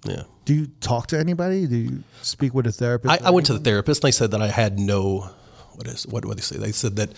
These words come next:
Speaker 1: I really had no repercussions. I don't have a, I don't, I don't have a reaction. I never, like, broke down. I never did anything. But he goes, "One day this is gonna hit you."
Speaker 2: Hmm.
Speaker 1: 'Cause I was in, not saying I was anything, but I went into fight or flight as a protect my wife and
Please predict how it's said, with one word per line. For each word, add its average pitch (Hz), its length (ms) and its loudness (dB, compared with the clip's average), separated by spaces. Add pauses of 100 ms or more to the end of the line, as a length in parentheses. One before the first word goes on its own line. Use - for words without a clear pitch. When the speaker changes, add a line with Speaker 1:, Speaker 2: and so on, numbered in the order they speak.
(300)
Speaker 1:
I 113 40 -2
really 123 220 4
had 113 200 2
no 107 260 4
repercussions. 104 760 2
I 107 80 4
don't 107 120 0
have 107 240 0
a, 95 300 -6 (1900)
I 127 160 2
don't, 123 120 0
I 131 80 4
don't 127 220 0
have 131 120 4
a 117 40 2
reaction. 104 500 2
I - 0 -
never, 110 420 0 (120)
like, 127 200 -12
broke 117 280 -2
down. 110 320 2
I 104 40 4
never 107 220 4
did 101 140 2
anything. 101 320 -2
But 98 80 0
he 110 60 0
goes, 101 180 0
"One 110 160 4
day 101 200 2
this 101 220 0 (280)
is 113 100 -2
gonna 101 140 2
hit 92 180 -2
you." 98 140 -4 (560)
Speaker 2:
Hmm. 123 440 2
Speaker 1:
'Cause 104 160 0
I 117 100 6
was 117 220 4
in, 113 240 0 (560)
not 123 180 4
saying 113 180 6
I 110 80 8
was 107 140 6
anything, 104 380 4
but 90 100 -2
I 101 100 2
went 101 180 2
into 92 160 -2
fight 104 280 0
or 101 60 0
flight 107 380 -4
as 104 100 -12
a - 40 -14
protect - 360 -4
my 104 80 -2
wife 104 380 2
and 92 120 -6